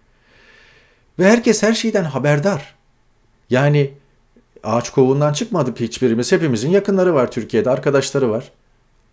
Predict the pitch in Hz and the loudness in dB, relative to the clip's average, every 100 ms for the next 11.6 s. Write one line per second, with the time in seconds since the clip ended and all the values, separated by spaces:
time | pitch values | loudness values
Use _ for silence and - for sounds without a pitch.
0 | _ _ - 147 - 190 120 120 139 135 | _ _ -6 -2 2 4 4 2 0 0
1 | 147 - 156 160 120 120 - _ - - | 0 -2 0 2 2 0 -6 _ -20 -16
2 | - 117 135 - 127 123 - 131 131 175 | -4 -2 -2 0 0 0 -4 -12 0 4
3 | 160 151 117 101 98 - 113 165 - 135 | 4 2 0 0 -6 -4 -2 -2 -4 -4
4 | 131 143 143 - - 180 175 123 104 101 | 0 0 -2 -8 -4 -2 0 0 0 0
5 | 101 - 160 165 _ _ - 131 143 139 | -4 -4 -4 -6 _ _ -2 2 4 2
6 | - 143 139 139 139 131 147 139 135 135 | 2 2 4 4 2 2 0 0 -4 -2
7 | 131 131 127 127 135 - 131 131 131 131 | 0 0 -2 -4 -8 -2 -2 0 0 -2
8 | 123 135 - 135 135 123 117 135 143 135 | -2 -8 -4 -2 -2 -2 -2 -2 0 0
9 | 135 113 110 180 - 123 131 143 175 170 | 0 0 -4 -4 -6 -4 -4 -2 0 2
10 | 131 87 98 - 131 135 135 143 107 139 | 2 0 -6 -2 -2 -2 2 2 2 -4
11 | 156 151 - 143 104 | -4 -4 -2 -2 -2